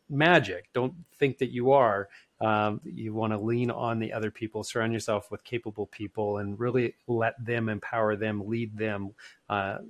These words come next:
to, to the abilities that they have. Let them showcase and become who they,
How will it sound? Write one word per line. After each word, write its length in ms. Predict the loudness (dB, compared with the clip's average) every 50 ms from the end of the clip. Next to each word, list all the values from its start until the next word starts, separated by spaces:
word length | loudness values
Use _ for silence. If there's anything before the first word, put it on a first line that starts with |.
| -20 _ -18 -16
to, 480 | -12 -4 -2 0 0 0 0 -2 -6 -10 _ -16 -18 -18 _ -14
to 120 | -8 -8 -8 -8 -4
the 320 | -2 -2 0 0 0 -2 -4 _ -18 -20 -20 _ _ _ _ -8
abilities 580 | -6 -2 4 4 6 8 8 8 8 6 2 2
that 140 | -2 0 2
they 160 | 2 2 2
have. 220 | 2 0 0 0
Let 160 | -2 -4 -2
them 120 | -2 -6 -4
showcase 600 | -4 -4 -4 -4 -4 -4 -8 -10 -10 -10 -10 -12
and 80 | -10
become 320 | -12 -12 _ -8 -8 -6 -6
who 140 | -6 -6 -6
they, 360 | -6 -8 -6 -6 -8 -10